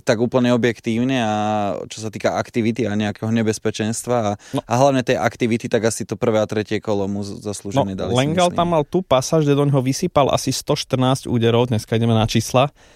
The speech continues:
Speaker 2: A podľa mňa tam on získal všetky tie signifikantné a
Speaker 1: Môže
Speaker 2: bolo to
Speaker 1: byť.
Speaker 2: presne v priebehu podľa mňa, že minúty a pol.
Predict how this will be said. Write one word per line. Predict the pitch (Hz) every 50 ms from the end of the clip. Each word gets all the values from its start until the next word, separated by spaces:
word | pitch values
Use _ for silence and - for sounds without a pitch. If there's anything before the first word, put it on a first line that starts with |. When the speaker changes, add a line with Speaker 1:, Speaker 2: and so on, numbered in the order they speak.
| _ _ _ _
Speaker 2:
A | - 127
podľa | 123 - - 139 131 143 143
mňa | 143 135 120
tam | - - 143 151 156
on | 135 139 139
získal | 127 131 131 - - - 151
všetky | 135 - - 123 - - 143
tie | 135 - 135
signifikantné | - - 117 120 127 123 - 139 123 - 135 131 135 - 147
a | 120
Speaker 1:
Môže | 110 117
Speaker 2:
bolo | 127 131 131
to | - -
Speaker 1:
byť. | 123
Speaker 2:
presne | - 123 131 135 - 147 135
v | - -
priebehu | 127 123 120 135 131 135
podľa | 127 - 131 123 123 120 120
mňa, | 120 120 120 123
že | 120 120 123
minúty | 120 123 135 139 127 -
a | 123 117
pol. | 113 - 127 117